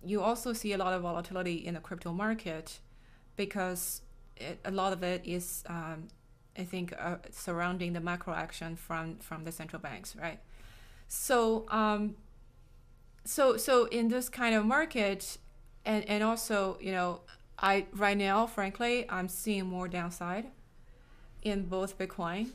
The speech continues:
and the crypto market in general. Um, it, it's not, I,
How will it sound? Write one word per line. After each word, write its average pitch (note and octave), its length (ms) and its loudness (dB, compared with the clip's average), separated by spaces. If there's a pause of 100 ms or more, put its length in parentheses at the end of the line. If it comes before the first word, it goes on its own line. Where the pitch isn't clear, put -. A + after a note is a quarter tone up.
(240)
and F3+ 160 2
the F3+ 40 6
crypto F#3 320 0
market F3 340 -2
in E3 140 -2
general. F3+ 500 -2 (800)
Um, G3 380 4 (260)
it, A3+ 180 6
it's A#3 240 2
not, A#3+ 460 6
I, F#3+ 180 4